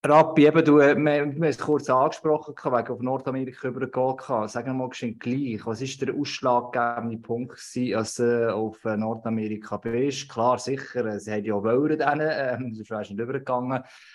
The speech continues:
Aber auch für dich selber, man ist ja gleich ein Schritt, man weiss ja nie, was einem erwartet, wie viel, was, was einem da wirklich zu hundert Prozent bringt. Was ist für dich so der Ausschlag gewesen, sagst du mal, das Abenteuer gang ein?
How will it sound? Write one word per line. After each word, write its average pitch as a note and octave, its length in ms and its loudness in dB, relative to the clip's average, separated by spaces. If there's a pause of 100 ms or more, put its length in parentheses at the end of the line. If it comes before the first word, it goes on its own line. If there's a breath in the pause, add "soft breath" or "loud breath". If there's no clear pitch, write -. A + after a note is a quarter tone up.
Aber A#2 180 4
auch A#2 80 4
für A#2+ 80 -8
dich B2 280 0
selber, C3+ 320 0
man C3 140 -4
ist A#2 80 -6
ja A#2+ 60 -6
gleich C3+ 260 -6
ein C3 60 -4
Schritt, C#3 420 -4
man A#2 160 -4
weiss A2+ 220 -2
ja A2 80 -4
nie, B2 200 -2
was C3+ 480 -2
einem G#2+ 140 -8
erwartet, B2+ 580 -6
wie A2 80 -10
viel, A2 200 -2 (140)
was, A2+ 280 -4
was G#2+ 140 -8
einem A#2+ 120 2
da A#2 80 2
wirklich A2+ 220 -4
zu A#2 100 -10
hundert G#2+ 200 -4
Prozent G2+ 360 -8
bringt. B2 300 -2
Was G#2+ 100 -8
ist A#2+ 120 -8
für A2 120 -14
dich B2 260 2
so B2 100 -2
der A#2 120 -2
Ausschlag A#2+ 480 -2
gewesen, A2+ 160 -10
sagst G#2+ 220 -4
du G#2 40 -4
mal, A2+ 300 0 (240 loud breath)
das G#2+ 160 -14
Abenteuer A2 420 -6
gang G2 280 -8
ein? G2+ 320 -10